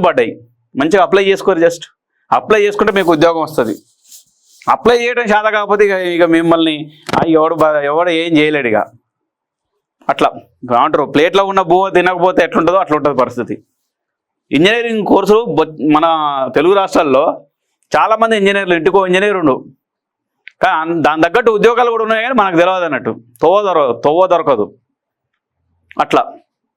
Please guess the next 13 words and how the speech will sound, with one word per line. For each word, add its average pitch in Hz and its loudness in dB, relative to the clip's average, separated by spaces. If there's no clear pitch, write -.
మనకు 143 0
అన్నీ 175 0
ఉంటాయి, 196 0
ఓ 143 0
బ-, 123 -2
వెళ్ళటానికి, 139 0
ప్రయాణం 160 0
చేయడానికి 156 0
వెహికల్ 156 0
ఉంటుంది, 160 0
అన్నీ 156 0
ఉంటాయి, 156 0
కానీ 175 -4